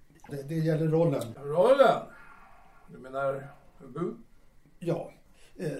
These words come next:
Speaker 1: ja. Samtidigt som jag förstås är enormt tacksam över att du ordnat den här rollen så
Speaker 2: Ja.
Speaker 1: Ja, så är det ju en fruktansvärd roll.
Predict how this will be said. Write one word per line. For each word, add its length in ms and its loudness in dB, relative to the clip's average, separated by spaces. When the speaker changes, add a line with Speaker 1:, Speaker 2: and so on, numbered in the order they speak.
Speaker 1:
ja. 220 -10
Samtidigt 460 -2
som 120 -4
jag 220 0
förstås 360 -2
är 160 -4
enormt 540 0
tacksam 560 -4
över 260 -4
att 120 -4
du 80 -8
ordnat 560 -6
den 140 -4
här 120 -4
rollen 440 -12
så 520 -6
Speaker 2:
Ja. 400 6
Speaker 1:
Ja, 540 -2
så 260 -8
är 300 -6
det 140 -6
ju 300 -4
en 480 -8
fruktansvärd 1400 -10
roll. 380 -20